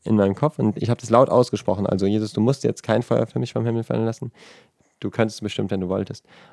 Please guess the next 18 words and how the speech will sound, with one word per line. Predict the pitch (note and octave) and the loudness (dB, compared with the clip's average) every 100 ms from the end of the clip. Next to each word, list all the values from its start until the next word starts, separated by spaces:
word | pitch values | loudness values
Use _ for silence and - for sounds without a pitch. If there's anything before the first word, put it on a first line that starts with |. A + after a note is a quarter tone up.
| - | -2
Und, | G2+ G2+ G#2+ | 2 4 4
ähm, | G#2 G2 G2+ - _ _ | 4 4 0 -4 _ _
in | - A2+ | 0 6
dem | E3 | 8
Moment, | D3+ C3 C#3+ - _ - | 8 6 4 -8 _ 0
wirklich, | A2+ B2+ G#2 | 4 4 2
ich | - G#2 - | 2 0 0
krieg | B2+ | 2
immer | B2+ | 4
noch | A#2+ | 6
Gänsehaut, | B2 C3+ A2 G#2 | 6 6 4 2
wenn | G2+ | 0
ich | - | 0
dran | F#2+ | 0
denke, | A#2 A2+ F#2+ | 2 2 2
ja. | G2 | -2
Ich | - | 2
schau, | A#2+ | 2